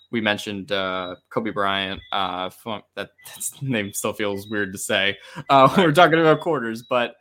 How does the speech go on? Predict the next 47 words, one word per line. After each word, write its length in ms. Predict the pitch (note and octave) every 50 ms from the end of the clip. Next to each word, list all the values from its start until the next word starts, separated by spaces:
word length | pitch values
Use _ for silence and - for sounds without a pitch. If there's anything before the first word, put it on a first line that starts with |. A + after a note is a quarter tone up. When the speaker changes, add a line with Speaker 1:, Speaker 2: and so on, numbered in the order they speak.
| _ _ _ _ _ -
Speaker 1:
uh, 380 | - A2+ A2 A2 G#2 G2+ G2+ G2+
Kobe 240 | - - C3 C3 B2
Bryant 440 | G#2+ A#2 A2 G#2+ G#2 G2+ G2+ F#2+ -
and, 460 | - G2 G2 F#2+ F#2+ F#2+ F#2+ F#2+ G2 G2
uh, 100 | G2 G2
Darion 380 | F#2+ G#2 G#2 G2+ G2+ G2 G2 -
Kendrick, 400 | - G2 G2 - G2+ G2+ G2 - _ _ -
that 160 | A#2 A#2 A#2
just 180 | A#2+ A2+ -
kind 220 | - - C3+ C3 B2+
of 40 | A#2+
made 220 | A#2 A#2+ A#2 A2+
me, 320 | A2+ A2+ A2 A2 G#2+ G#2 _ _ _ _ _ _ _ _ _ -
I 80 | - -
feel 180 | - E3+ E3+
like 200 | D#3+ D#3 D3 - B2+
we 320 | C3+ C3+ B2+ B2 A#2+ A#2+
had 180 | B2+ B2 A#2 -
sort 240 | - C3 B2+ A#2
of 100 | A#2+ A#2
kind 160 | - - B2 A#2+
of 60 | A#2
been 120 | A#2 A#2
getting 200 | A#2 A#2 A#2 A#2
into 180 | A#2 A#2 A2+ -
the 140 | B2 B2 A#2
zone 320 | A#2 A2+ A#2+ A#2+ A#2+ A#2+
on 60 | A2+
the 80 | A2+ A2+
show 260 | - - B2+ B2 A#2+
of 100 | A2+ G2+
being 160 | G#2+ G#2 G2+
like, 140 | G2+ G2 -
"Oh, 260 | B2 B2+ A#2+ G#2+ G2
well, 140 | G2 F#2+ F2+ E2 - _
you 180 | - A2+ G#2+
know, 80 | G2 F#2+
the 100 | E2 -
first 300 | - D#3 D3 C3+ - -
pick 240 | - C3+ B2 - -
maybe 260 | A#2+ B2 B2 A2 A2
has 220 | G#2+ G#2+ G#2 G#2 -
to 60 | -
be 100 | - G2
a 40 | G2
corner," 420 | F#2+ - B2 A2 G#2 G2 F#2 F#2 G2
right? 380 | G#2 G#2 G2+ G2 F#2+ F#2+ G2